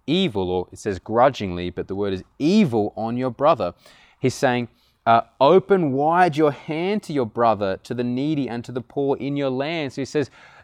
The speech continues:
"Don't even think about the fact that the seventh year is right around the corner and you're not gonna get any of this money back." Be generous, be open-handed with your resources because you trust in me. I will provide.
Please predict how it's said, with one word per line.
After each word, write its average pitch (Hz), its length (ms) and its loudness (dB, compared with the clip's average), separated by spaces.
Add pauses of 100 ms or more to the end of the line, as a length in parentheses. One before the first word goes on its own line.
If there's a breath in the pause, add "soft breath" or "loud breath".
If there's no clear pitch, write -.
"Don't 220 240 8
even 262 200 6
think 226 420 0
about 233 300 4
the 170 60 0
fact 147 360 0
that 139 100 0
the 131 80 -6
seventh 156 440 0
year 151 140 2
is 131 100 0
right 139 300 4
around 170 200 0
the 170 60 -4
corner 214 480 -2 (320)
and 143 140 0
you're 165 100 6
not 175 140 4
gonna 175 140 2
get 156 200 2
any 175 260 2
of 160 80 0
this - 200 0
money 170 260 0
back." 107 360 -6 (1160)
Be 180 240 6
generous, 113 1000 0
be 143 180 0 (100)
open-handed 156 880 4
with 143 220 4
your 151 160 6
resources 135 1000 2 (600)
because 196 260 6
you 202 80 6
trust - 440 2
in 208 140 4
me. 220 380 2 (760)
I 202 240 8
will 226 180 6
provide. 202 840 2